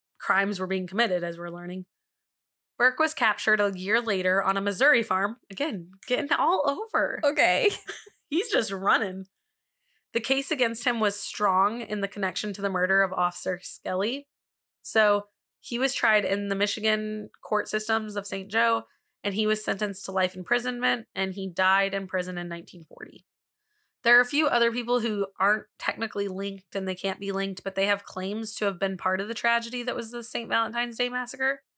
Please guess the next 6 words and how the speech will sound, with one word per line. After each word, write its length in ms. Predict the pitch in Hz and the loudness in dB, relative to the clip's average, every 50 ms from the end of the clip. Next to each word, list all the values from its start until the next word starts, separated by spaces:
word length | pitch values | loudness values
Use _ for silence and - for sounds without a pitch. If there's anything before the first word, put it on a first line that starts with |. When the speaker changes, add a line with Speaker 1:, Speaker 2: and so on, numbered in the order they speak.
| _ _ _ _ _ _ _ _ _ _ _ _ _ _ _ - | _ _ _ _ _ _ _ _ _ _ _ _ _ _ _ -4
Speaker 1:
On 160 | - 214 202 | -4 -2 0
January 480 | 196 208 202 202 196 190 185 185 - _ - | 0 0 0 0 -2 -4 -4 -6 -8 _ -6
eighth 300 | 233 269 285 302 285 - _ _ | -4 -2 -2 -2 -6 -10 _ _
in 220 | - 208 196 196 190 | -2 -2 -2 0 -2
nineteen 440 | 185 190 190 185 - - 202 190 180 | -2 -4 -4 -6 -8 -8 -8 -4 -2
thirty-five, 840 | 196 185 185 190 180 - - 233 233 220 196 180 180 196 220 - | -2 -2 -2 -2 -6 -6 -2 0 2 2 2 2 0 -2 -4 -4